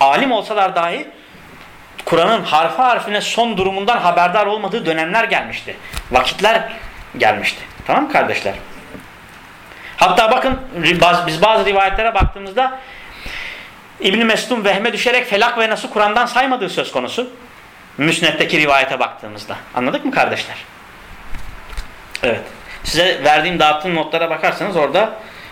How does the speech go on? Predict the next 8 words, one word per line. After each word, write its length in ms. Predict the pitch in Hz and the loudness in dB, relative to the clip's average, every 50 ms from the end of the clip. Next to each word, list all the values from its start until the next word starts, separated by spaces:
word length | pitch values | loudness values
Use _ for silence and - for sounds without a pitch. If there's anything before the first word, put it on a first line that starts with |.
| - - - | -20 -20 -14
görürsünüz. 640 | - 135 123 117 110 104 - - 101 98 - - - - - - - - - - | -2 0 2 2 2 0 -4 -6 -8 -8 -8 -8 -10 -12 -18 -20 -18 -14 -4 0
Evet. 280 | 151 127 107 - - - - - - - - - - - - - - - - - | 0 2 2 0 -4 -8 -12 -14 -16 -18 -18 -16 -14 -14 -12 -12 -14 -10 -6 -4
İşte 320 | - - 226 220 220 196 | 0 2 2 2 2 2
netice 360 | 185 190 196 214 196 175 247 | 2 0 0 0 0 0 2
olarak 300 | 226 220 226 240 233 - | 2 4 2 2 0 -2
anlaşılmaktadır 760 | 185 196 202 196 196 - 208 208 208 202 202 175 - 202 - | -4 -4 -2 -4 -4 -4 0 0 0 2 2 0 0 0 -2
ki 80 | - 175 | -4 0
kardeşler, 520 | - 156 143 143 139 131 - - 226 - | 2 2 4 4 2 0 2 2 2 2